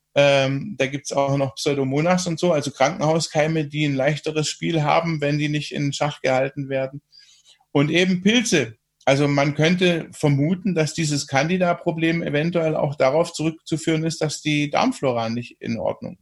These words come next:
ist. Das ist also mal der eine Teil, der eine Kaskade von Folgen nach sich zieht. Denn, äh, wenn wir essentielle Aminosäuren aus dem, äh, Essen lösen wollen, dann geht es eben über diese Bakterien und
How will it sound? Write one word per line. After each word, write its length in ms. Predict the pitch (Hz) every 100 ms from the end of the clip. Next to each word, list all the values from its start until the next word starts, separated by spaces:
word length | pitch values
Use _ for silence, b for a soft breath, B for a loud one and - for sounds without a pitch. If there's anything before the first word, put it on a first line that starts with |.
| -
ist. 200 | - - _ _ B B B B B B
Das 160 | 156 180
ist 140 | 185
also 260 | 185 185 180
mal 240 | 165 165
der 140 | 156
eine 260 | 107 180 214
Teil, 380 | 180 175 180 165
der 460 | 151 151 147 147
eine 280 | - 135 139
Kaskade 720 | 139 139 - 139 123 170 180
von 280 | 175 156 147
Folgen 380 | - 147 143 131
nach 320 | 123 147 180
sich 280 | - 185 -
zieht. 420 | - 214 233 - _ _ _ _ _ _ -
Denn, 540 | 139 147 147 143 143 -
äh, 300 | - 139 131 131
wenn 180 | 147
wir 200 | 147 143
essentielle 640 | 147 143 160 147 160 156 143
Aminosäuren 880 | 127 143 165 175 160 160 160 160 156
aus 300 | - 143 -
dem, 420 | 147 135 127 127 _ _ _ _ _ _
äh, 240 | 131 127 - 151 127
Essen 320 | 165 165 190
lösen 400 | 160 170 180 156
wollen, 500 | 151 160 170 175 175
dann 320 | 156 139 139 131
geht 280 | 160 160
es 180 | 165 -
eben 340 | - 165 180 156
über 240 | 135 139
diese 280 | 135 135 131
Bakterien 800 | 131 131 - 143 151 156 170 180
und 340 | - 143 143